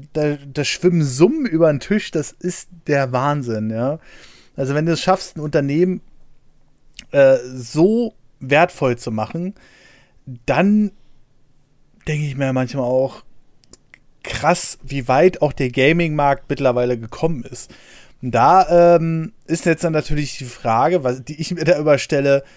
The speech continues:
und das kann ich absolut nicht befürworten, das Verhalten da von Führungskräften und sowas alles. Aber braucht man für solche Summen so ein Chef? Also, äh, im Sinne von C E O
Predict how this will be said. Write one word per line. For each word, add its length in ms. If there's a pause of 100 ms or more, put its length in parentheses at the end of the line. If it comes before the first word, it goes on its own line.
(540)
und 240
das 280 (720)
kann 180
ich 140
absolut 340
nicht 120
befürworten, 720
das 140
Verhalten 420
da 140
von 140
Führungskräften 800
und 160
sowas 260
alles. 340 (480)
Aber 360
braucht 540
man 200
für 180
solche 640
Summen 540 (560)
so 420
ein 380 (1400)
Chef? 500 (280)
Also, 400
äh, 320
im 180
Sinne 280
von 200
C 280
E 60
O 300